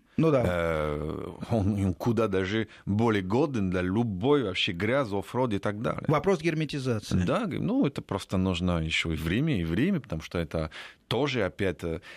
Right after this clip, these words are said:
Speaker 2: номер один, э, враг не вода, э, для электромотоцикла, вес.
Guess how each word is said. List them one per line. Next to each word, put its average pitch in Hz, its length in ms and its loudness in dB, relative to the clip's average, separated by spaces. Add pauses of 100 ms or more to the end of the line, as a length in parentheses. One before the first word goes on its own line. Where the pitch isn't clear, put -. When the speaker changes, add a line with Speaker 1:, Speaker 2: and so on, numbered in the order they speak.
(120)
Speaker 2:
номер 143 380 4
один, 117 500 0
э, 95 180 0
враг 113 480 -2
не 101 100 -2
вода, 123 400 -2 (180)
э, 87 460 0
для 85 320 0
электромотоцикла, 85 880 -2
вес. 90 560 -4